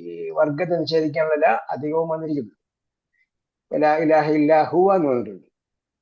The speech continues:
അവനല്ലാതെ ഒരു ഇലാഹുമില്ല. അപ്പൊ ലാ ഇലാഹ, അപ്പൊ ഇലാഹ എന്ന വാക്ക് തന്നെ നേരത്തെ വന്ന അതേപോലെ തന്നെയാണ് വന്നിരിക്കുന്നത്. അതേപോലെ ലാ ഇലാഹ ഇല്ലാ അന, ഞാനല്ലാതെ ആരാധ്യന്റെ ഇനത്തിലുള്ള വേറെ ഒന്നും തന്നെ ഇല്ല.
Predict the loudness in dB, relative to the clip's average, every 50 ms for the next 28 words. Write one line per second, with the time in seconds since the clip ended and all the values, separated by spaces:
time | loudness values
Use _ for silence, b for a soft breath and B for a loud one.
0 | _ _ _ _ _ _ _ _ _ -6 -2 0 0 2 2 2 2 4 4 6
1 | 6 6 6 6 4 4 2 0 -2 -4 -14 _ _ -12 -8 -6 -6 -2 0 2
2 | 2 2 2 0 -2 -2 -4 -4 -6 -6 -4 -2 -2 0 0 2 2 2 0 0
3 | -2 -6 -2 -2 0 0 0 -2 -2 -4 -6 -6 -8 -12 _ _ _ _ _ _
4 | -4 -2 0 0 2 4 4 4 4 4 2 0 -2 -2 -2 -2 -4 -4 -4 -6
5 | -8 -6 -6 -6 -4 -4 -2 -2 -4 -2 -4 -4 -2 -2 -2 0 -2 -2 -4 -4
6 | -4 -2 -2 -2 -4 -4 -8 -10 -10 -12 -10 -12 -12 -12 -12 -14 -18 _ _ _
7 | _ _ _ _ _ _ _ _ _ _ _ _ -6 -4 -2 2 2 2 2 4
8 | 4 4 6 6 6 6 6 4 4 2 2 4 4 4 4 4 2 2 0 0
9 | 0 2 2 2 2 0 -2 -4 -4 -2 0 0 0 -2 -4 _ _ _ _ _
10 | _ _ _ _ _ _ _ _ _ -6 -2 0 2 2 2 2 2 2 4 4
11 | 4 2 0 -2 -4 -6 -14 _ _ -8 -4 0 2 2 2 0 -2 -6 -8 -6
12 | -6 -4 -4 -4 -4 -6 -4 -4 -4 -4 -2 -4 -4 -6 -8 -12 -8 -4 -2 -2
13 | -2 -2 -2 -4 -4 -4 -4 -2 -2 -2 -2 -2 -4 -6 -6 -8 -8